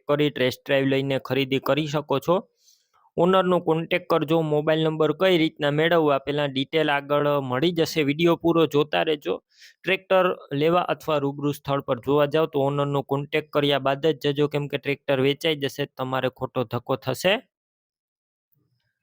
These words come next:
ટ્રેક્ટરની અંદર બેટરી નવી નાખવામાં આવી છે, સ્લેપસ્ટાર ટ્રેક્ટર છે, વાયરિંગ બધું કમ્પ્લીટ, લાઇટ ચાલુ કન્ડિશનમાં, સીટ છત્રીનું કન્ડિશન સારું છે.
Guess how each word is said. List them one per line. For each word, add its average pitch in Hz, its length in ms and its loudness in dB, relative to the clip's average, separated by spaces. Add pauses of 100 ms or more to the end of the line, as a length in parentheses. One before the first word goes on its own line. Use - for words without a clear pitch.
(840)
ટ્રેક્ટરની 208 440 2
અંદર 208 160 0
બેટરી 180 480 0
નવી 170 380 2
નાખવામાં 156 840 -2 (240)
આવી 151 260 0
છે, 160 200 -2
સ્લેપસ્ટાર 147 580 -4
ટ્રેક્ટર 147 480 -4
છે, 147 220 -4 (340)
વાયરિંગ 151 440 0
બધું 147 260 -2
કમ્પ્લીટ, 143 500 -2
લાઇટ 135 460 -2
ચાલુ 151 260 -2
કન્ડિશનમાં, 151 800 -4 (2500)
સીટ 143 280 2
છત્રીનું 139 560 0
કન્ડિશન 139 500 -2 (140)
સારું 151 300 0
છે. 170 220 -2